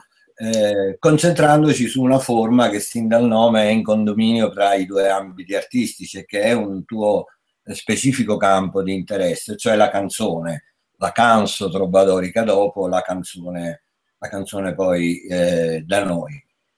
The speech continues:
E come stanno le cose? Com'è accaduto che una forma alta, perché la canzone nella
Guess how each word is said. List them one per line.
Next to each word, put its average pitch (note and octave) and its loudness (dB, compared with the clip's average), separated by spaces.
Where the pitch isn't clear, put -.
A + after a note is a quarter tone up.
E A#2+ 4
come F#3 0
stanno A2+ 2
le G#2+ 2
cose? G#2+ 2
Com'è B2+ 4
accaduto D3+ 2
che G#2 -4
una G#2+ -2
forma A#2+ 0
alta, C3+ 0
perché G#2+ -8
la G#2 0
canzone A2 -2
nella G2+ -2